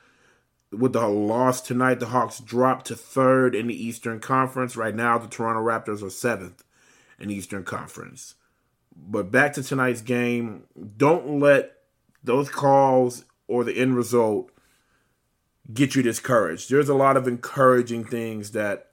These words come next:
I saw in this game, but there's also room for improvement as well. Like I said, Trae Young was Trae Young. That was great. That was absolutely great. He was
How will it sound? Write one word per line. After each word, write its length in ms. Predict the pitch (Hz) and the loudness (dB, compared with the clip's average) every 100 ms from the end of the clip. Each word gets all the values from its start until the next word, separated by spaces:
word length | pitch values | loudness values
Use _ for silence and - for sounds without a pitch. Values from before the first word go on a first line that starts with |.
| _ 113 | _ 2
I 240 | 123 123 | 2 2
saw 600 | 123 - 117 107 98 95 _ _ _ _ _ _ | 0 -2 0 0 -4 -6 _ _ _ _ _ _
in 160 | 120 113 | -6 -4
this 180 | 107 92 | -4 -4
game, 340 | 107 90 82 | -4 -4 -6
but 100 | 87 | -6
there's 200 | 110 123 | -2 0
also 520 | 147 151 180 170 156 - | 2 2 2 0 -2 -6
room 440 | 131 113 131 151 135 | -6 0 0 0 -2
for 240 | 143 135 | 0 0
improvement 640 | 127 - 147 139 120 107 | -2 -2 -2 -2 -6 -6
as 160 | 98 104 | -8 -6
well. 440 | 107 131 98 78 _ _ _ _ _ _ _ - | 0 0 0 -6 _ _ _ _ _ _ _ -8
Like 200 | 107 120 | -4 -2
I 60 | |
said, 300 | 117 120 101 _ | 0 -2 -2 _
Trae 320 | - 156 147 139 | -6 2 4 4
Young 260 | 143 139 | 4 2
was 160 | 120 - | -2 -6
Trae 320 | - 135 110 | 0 0 0
Young. 300 | 95 76 73 - - | -4 -10 -16 -20 -4
That 180 | 131 127 | 2 2
was 140 | 117 104 | 0 -6
great. 380 | 101 78 58 _ _ | -10 -10 -12 _ _
That 140 | 104 123 | -2 0
was 160 | 117 - | 0 -2
absolutely 520 | 120 120 120 120 110 | -2 -2 -4 -4 -2
great. 460 | 120 120 113 - 127 | -2 -2 -2 -6 -2
He 140 | 131 | 0
was 200 | 127 | 0